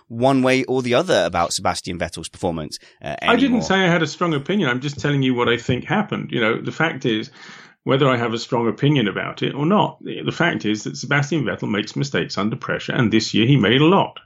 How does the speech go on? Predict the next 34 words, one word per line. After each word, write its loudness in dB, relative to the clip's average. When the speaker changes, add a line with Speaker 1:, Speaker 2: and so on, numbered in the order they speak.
Speaker 2:
And 4
he 8
knows 4
it. -8
You, -6
you -2
could 2
hear 6
him 4
after -2
Mexico. -2
He 6
admitted 4
that -2
he, -6
he'd -4
had -2
a 2
lot -2
to -4
do 4
with 2
them 2
not -2
being 0
very 0
successful. 0
But, 0
you 4
know, 2
everybody, 4
as -2
Lewis 4
said, -8